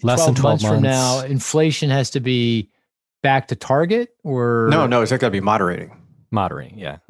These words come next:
Speaker 2: Definite,
Speaker 3: Yep.
Speaker 2: and your, and your forecast is for it to m-, get back to target.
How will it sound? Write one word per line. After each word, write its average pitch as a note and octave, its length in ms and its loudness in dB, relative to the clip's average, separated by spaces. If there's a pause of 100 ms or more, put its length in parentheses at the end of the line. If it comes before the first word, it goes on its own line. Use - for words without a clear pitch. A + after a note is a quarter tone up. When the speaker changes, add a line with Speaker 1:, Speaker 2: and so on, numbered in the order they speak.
Speaker 2:
Definite, G#3 600 0
Speaker 3:
Yep. - 40 -10
Speaker 2:
and D#3 120 0
your, D3 220 0
and D3+ 140 0
your C#3 200 0
forecast C3 1040 -2
is A#2 280 -2
for B2 320 0
it G2+ 140 -4
to A#2 100 -2
m-, A#2+ 320 -4 (180)
get B2 140 0
back G#2+ 200 0
to G#2+ 60 -20
target. F#2+ 340 -6